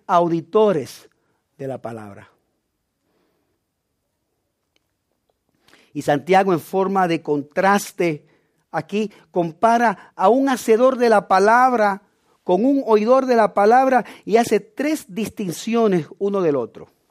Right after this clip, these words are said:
Veamos la primera. El primer punto que Santiago hace es que los auditores se engañan a sí mismos. ¿Escucharon? Los auditores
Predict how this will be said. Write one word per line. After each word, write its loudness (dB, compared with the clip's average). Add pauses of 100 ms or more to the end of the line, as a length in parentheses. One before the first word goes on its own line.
(440)
Veamos 0
la 2
primera. -12 (2000)
El -8
primer -4
punto -4
que -12
Santiago -4 (280)
hace 0
es 0 (920)
que 2
los 2
auditores 2 (640)
se 2
engañan 2
a -2
sí -4
mismos. -6 (880)
¿Escucharon? -12 (460)
Los 2
auditores 2